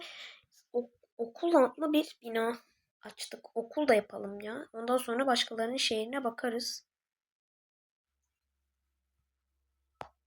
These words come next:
Öncelikle hediyeler. Pasta evimizin içine de birisi girmiş. Ve bana selam veriyor evinde.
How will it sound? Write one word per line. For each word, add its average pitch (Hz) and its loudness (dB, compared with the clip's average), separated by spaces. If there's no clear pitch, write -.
Öncelikle 262 2
hediyeler. 233 2
Pasta 262 0
evimizin 269 6
içine 285 6
de 277 8
birisi 233 2
girmiş. 220 0
Ve 254 2
bana 262 10
selam 240 10
veriyor 208 4
evinde. 214 -10